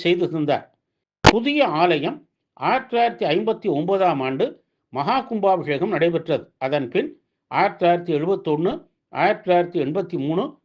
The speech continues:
ஆயிரத்தி தொள்ளாயிரத்தி தொண்ணூத்தஞ்சு, ரெண்டாயிரத்தி ஏழு, ரெண்டாயிரத்தி பதிமூணாம் ஆண்டுகளில் கும்பாபிஷேகம் நடைபெற்றது. மகாமண்டபம், முன்மண்டபம், அர்த்த மண்டபம், கருவறை என ஆலயம் அமைந்துள்ளது. விநாயகர் சன்னதியும் உள்ளது. விசாலமான வளாகத்தில்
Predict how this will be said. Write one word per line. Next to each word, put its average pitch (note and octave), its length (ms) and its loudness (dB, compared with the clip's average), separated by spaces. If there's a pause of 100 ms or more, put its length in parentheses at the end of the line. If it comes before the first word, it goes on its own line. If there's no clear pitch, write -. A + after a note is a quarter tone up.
(260)
ஆயிரத்தி A3+ 240 0
தொள்ளாயிரத்தி F#3 400 0
தொண்ணூத்தஞ்சு, E3+ 500 0 (100)
ரெண்டாயிரத்தி D#3 480 2 (120)
ஏழு, E3 140 0 (100)
ரெண்டாயிரத்தி D#3+ 400 0 (100)
பதிமூணாம் G3 500 0
ஆண்டுகளில் D3+ 440 -2 (540)
கும்பாபிஷேகம் F#3+ 680 0
நடைபெற்றது. D#3+ 520 -2 (380)
மகாமண்டபம், D#3+ 760 2 (380)
முன்மண்டபம், F3 640 0
அர்த்த C#3+ 300 0
மண்டபம், D#3+ 420 0
கருவறை F3 340 2 (100)
என D#3+ 100 2 (500)
ஆலயம் E3+ 480 0 (120)
அமைந்துள்ளது. D#3+ 500 0 (460)
விநாயகர் F#3+ 600 6
சன்னதியும் E3 520 2
உள்ளது. D3 240 -2 (440)
விசாலமான E3+ 720 6 (220)
வளாகத்தில் D3+ 600 -2